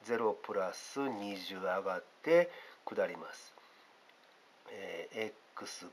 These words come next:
プラスYの二十倍下って、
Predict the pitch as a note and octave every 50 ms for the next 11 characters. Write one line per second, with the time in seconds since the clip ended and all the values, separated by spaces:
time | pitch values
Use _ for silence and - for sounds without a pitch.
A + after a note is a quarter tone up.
0 | - - G#2 G2+ G2+ F#2+ F#2 - - - - - F2 F2+ F#2 F#2 F#2+ F#2+ F#2+ F2+
1 | F2+ F2 F#2 F#2+ A2 C3+ D#3 E3+ F3 F3 - - - - - - - - G2 G2
2 | G2 F#2+ F2 - - F#2+ F#2 F#2 F#2 F2 F2 F#2 F#2+ A2 D#3 G#3 G3+ - - -
3 | A#2 G2 F#2 E2+ - - - - - - F3+ F#3 - - -